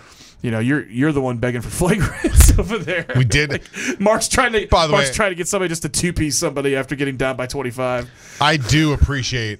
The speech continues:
Speaker 2: and I, I mean this from the bottom of my heart, one of my favorite things is when I can tell that you guys listen to what I say,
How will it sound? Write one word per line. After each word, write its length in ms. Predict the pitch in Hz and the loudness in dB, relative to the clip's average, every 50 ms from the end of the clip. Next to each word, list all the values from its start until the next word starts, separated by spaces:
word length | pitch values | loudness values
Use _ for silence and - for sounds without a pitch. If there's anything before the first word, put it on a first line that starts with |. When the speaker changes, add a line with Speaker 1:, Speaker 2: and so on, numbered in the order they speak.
| _ _ | _ _
Speaker 2:
and 140 | 120 123 123 | -2 -2 0
I, 200 | 123 123 131 131 131 | 0 0 -2 -2 -2
I 140 | 113 135 143 | -2 -2 0
mean 200 | 139 139 131 127 | 2 0 0 0
this 180 | 120 110 - - | 0 -2 -4 -6
from 200 | - - 117 110 | -4 -4 -2 -2
the 60 | 107 | 0
bottom 240 | 95 107 110 113 107 | 0 0 0 0 -2
of 100 | 104 92 | -2 -2
my 100 | 110 101 | 0 0
heart, 140 | 101 101 95 | 0 0 0
one 140 | 104 127 147 | 0 0 0
of 80 | 143 131 | 0 0
my 120 | 139 123 | 0 -2
favorite 380 | 110 - 123 120 120 107 110 - | -2 -2 -4 -4 -2 -4 -4 -4
things 240 | - 113 107 101 90 | -4 -2 -2 -2 -2
is 120 | 98 90 90 | -2 -2 0
when 160 | 104 101 98 | 0 0 0
I 100 | 98 104 104 | 0 0 -2
can 160 | - 107 92 | -4 -4 -4
tell 220 | - - 104 98 92 | -2 -2 0 0 -2
that 100 | 90 87 | -2 -2
you 100 | 90 95 | -2 -2
guys 220 | 90 92 90 80 87 | 0 0 0 0 0
listen 220 | 95 90 - 101 98 | -2 -2 -2 -2 -2
to 60 | 92 | 0
what 120 | 92 92 87 | 0 0 0
I 80 | 87 | 0
say, 380 | 85 - - 92 92 92 92 | 0 -2 0 0 0 0 -2